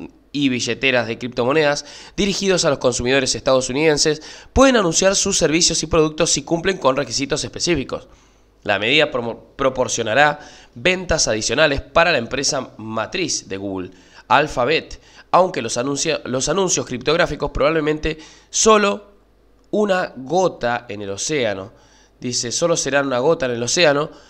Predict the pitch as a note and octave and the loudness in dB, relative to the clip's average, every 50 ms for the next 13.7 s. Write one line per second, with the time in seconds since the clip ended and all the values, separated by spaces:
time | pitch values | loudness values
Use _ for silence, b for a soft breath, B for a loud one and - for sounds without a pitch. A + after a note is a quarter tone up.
0 | B B B - B2+ E3+ E3+ D#3 D#3 D#3 D3+ - - E3 E3 E3+ E3+ E3 F3 E3 | B B B -2 2 2 4 6 4 4 2 0 -2 0 0 0 0 2 0 2
1 | C3+ B2+ B2 B2 A#2 A2 A2 G#2+ - A#2+ G#2+ - G#2+ B2 B2+ D3 D#3 D3+ D#3 D3+ | 2 2 0 0 -2 -4 -4 -2 -2 -2 -2 -2 -2 -2 0 0 0 0 -2 -4
2 | - - D3+ E3 E3 D#3 - D#3 C#3 C#3+ D3 C#3+ D3 C#3+ - - - - D3 D3+ | -4 -4 -4 -2 -2 0 2 2 2 2 2 0 -2 -4 -8 -12 -8 -2 0 2
3 | D3+ D#3 D3+ - C3 B2 G2+ - G2+ A#2 C3+ C#3 C#3+ C#3 C3 B2+ A#2+ A#2+ B2+ C3 | 4 2 2 2 0 -2 0 0 -2 0 0 0 0 0 0 -2 -2 -2 -2 -2
4 | B2+ - C#3 C3+ - A2+ G2 G2 F#2+ A2 G#2 - E3 D#3 C3+ A#2 G#2 F#2+ - - | -2 -2 -4 -4 -6 -6 -6 -6 -8 -2 4 6 6 6 6 4 0 -4 -6 -10
5 | - b b b b b b b b b b b b b b A2+ C#3 D3+ - - | -16 b b b b b b b b b b b b b b 0 2 2 2 0
6 | - - - - B2+ - - E3+ E3 E3 E3 - E3 C#3 C3+ C3 G#2+ B2 - - | -4 -8 -8 -8 -8 -8 -6 -6 -6 -4 -2 -2 -2 -2 -2 -4 -4 -2 -2 -2
7 | F#3+ F3 - D3 C#3 C3+ - B B B B B B B2+ D3 F3+ E3+ D#3+ F#3 F3+ | -2 0 0 0 0 0 -4 B B B B B B -4 -2 -2 0 0 0 0
8 | E3 E3+ E3 E3 - C3 A#2+ - D#3+ D#3+ D#3+ D#3+ F3 - - D#3 D3 D#3+ F3 E3+ | 0 -2 -2 -4 -6 -4 0 0 0 0 0 0 0 0 0 2 2 4 4 4
9 | - - - D3+ D3 C#3+ C#3 C#3 C#3 C#3+ D3 E3 E3+ E3+ E3 - E3 D#3 C#3+ C#3 | 2 2 2 2 4 4 2 2 0 2 2 4 2 2 0 -2 -4 -4 -2 -4
10 | B2+ - C#3 C3+ C3+ C#3+ C#3+ - - - G3+ G#3 G#3 G3 F3+ F3 E3+ E3+ D#3+ - | -4 -4 -2 -2 -2 -2 -2 -6 -6 -4 -2 -2 -2 -2 -2 -2 -2 -2 -2 -4
11 | - C#3+ E3 F3 - F#2 B2+ C3 C#3+ D3 D3 C#3+ - D#3 C#3+ - - C3 C3+ C3 | -8 -10 -10 -10 -10 -8 -6 -2 -2 0 0 -2 -4 -6 -4 0 2 2 2 2
12 | - D3 C#3+ - B2+ A#2 G2+ - G#2 B2 C#3 C#3+ C3+ D3+ C#3+ B2+ C#3+ C3+ C3 B2 | 2 -2 -2 -2 -4 -4 -2 0 2 2 2 2 0 0 -2 0 0 0 0 -2
13 | G2+ - - A2 B2 D3+ D#3 C#3+ B2+ A2+ G#2 - - | -4 2 4 8 8 10 10 10 8 6 4 2 -2